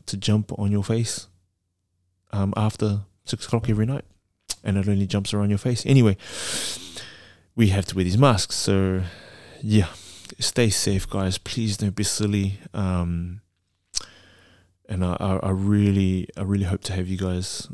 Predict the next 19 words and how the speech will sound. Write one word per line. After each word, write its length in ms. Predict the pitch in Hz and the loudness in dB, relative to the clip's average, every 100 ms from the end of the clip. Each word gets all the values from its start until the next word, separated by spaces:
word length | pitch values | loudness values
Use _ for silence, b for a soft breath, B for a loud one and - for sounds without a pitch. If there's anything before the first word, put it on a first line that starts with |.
| - | -12
um, 300 | 95 87 85 | -8 -6 -4
listen 320 | 87 101 95 92 | -2 -2 2 2
in 160 | 87 | 2
next 340 | 90 - - - | 0 -2 -4 0
year, 140 | 98 | 0
and 260 | 98 92 87 | 2 0 -2
I 20 | |
hope 180 | 90 - | -2 -4
to 80 | 90 | -4
give 120 | 90 | -2
you 80 | 90 | -2
guys 200 | 85 - | -2 -2
some 180 | 90 | -4
value 300 | 85 92 98 | -2 -2 0
out 120 | 87 92 | -2 -2
of 80 | |
this 220 | 90 87 95 | -2 -4 -6
next 320 | 90 - - | -6 -6 -4
year. 160 | 90 | -6